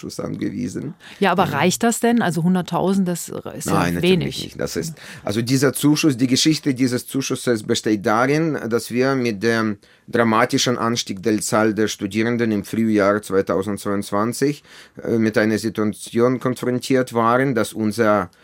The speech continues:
Speaker 1: Haus, welches eigentlich unser Eigentum ist und wo seit vielen Jahren und Jahrzehnten sogar normaler Unterrichtsbetrieb, äh, geführt wurde, dass es zu klein wurde. Es war, es, es, es war auf einmal zu knapp. Wir suchten neue Räumlichkeiten und, äh,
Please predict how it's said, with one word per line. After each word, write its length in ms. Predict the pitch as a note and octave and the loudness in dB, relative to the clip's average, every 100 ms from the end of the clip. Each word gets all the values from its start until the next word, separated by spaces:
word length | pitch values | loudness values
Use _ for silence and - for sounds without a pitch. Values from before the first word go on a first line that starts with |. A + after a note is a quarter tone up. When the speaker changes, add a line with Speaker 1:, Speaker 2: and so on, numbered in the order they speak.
| _ - | _ -4
Speaker 1:
Haus, 320 | A2 A#2 D3+ | 0 2 2
welches 320 | A#2+ G2+ A2+ A#2+ | 0 0 0 2
eigentlich 540 | A#2 A2+ G#2+ G#2+ - | 2 0 0 -2 -2
unser 360 | A2+ G#2 F#2+ - | -4 0 0 2
Eigentum 600 | D3 C3+ B2 G#2+ A2 G#2 | 2 2 0 -2 -2 0
ist 300 | A#2 C#3+ A2+ | 2 2 0
und 280 | A2 - | -4 -4
wo 300 | G2 A2 A#2 | 0 2 2
seit 300 | A2+ G2+ F#2+ | 2 0 0
vielen 340 | - C3+ B2+ G#2 | 2 4 4 2
Jahren 400 | G2+ A2 B2 A2+ | 2 2 2 0
und 220 | G2+ - | -4 -2
Jahrzehnten 720 | G2+ G2 - A2+ B2 A2+ G2+ | -2 -2 -2 -2 -2 -4 -6
sogar 420 | F#2+ G2+ G2 F2+ - - - - | -4 0 0 0 -4 -18 -20 -8
normaler 480 | - G#2+ G2 A2 A#2 | -2 2 4 4 2
Unterrichtsbetrieb, 1200 | F#2+ G2+ G#2 C3+ - - C3+ B2+ C#3 C#3+ D3+ C#3+ | 0 0 0 -2 -8 -12 -4 -2 2 2 2 0
äh, 560 | D3+ D3+ D3+ D3 D3 C#3+ | -2 2 4 4 2 2
geführt 440 | C#3 - D3 C#3 | 0 -2 -2 -2
wurde, 420 | C#3 C#3+ C#3 D#3 D3 | 0 2 4 2 2
dass 200 | A2+ C3+ | 0 0
es 260 | B2+ - | -2 -4
zu 100 | - | -4
klein 340 | C3+ D3 C3+ F#2+ | 2 4 4 0
wurde. 240 | F2 D2+ | -2 -2
Es 120 | D#2 | -4
war, 160 | E2+ D2+ | -4 -6
es, 120 | G2+ | -6
es, 320 | G#2+ F2 G2+ | -6 -4 -4
es 220 | - G#2+ - | -4 -8 -2
war 140 | A2 | 2
auf 160 | A#2+ - | 2 0
einmal 300 | A2+ A2+ F#2+ | -2 -2 -4
zu 140 | - | -6
knapp. 320 | - G#2 E3 _ - - - | -2 0 0 _ -20 -20 -6
Wir 220 | G#2 A2 | 0 0
suchten 440 | G2 C3 - A#2+ | 2 0 2 0
neue 220 | A2+ G#2+ G#2 | 2 2 4
Räumlichkeiten 880 | A#2+ C3+ D3 - C3 C3 C#3+ D#3 | 2 2 0 0 2 4 2 -2
und, 380 | D#3+ A2 G#2+ - | -4 -2 -4 -4
äh, 480 | - A2+ A2+ A2 G#2+ | -2 0 2 2 0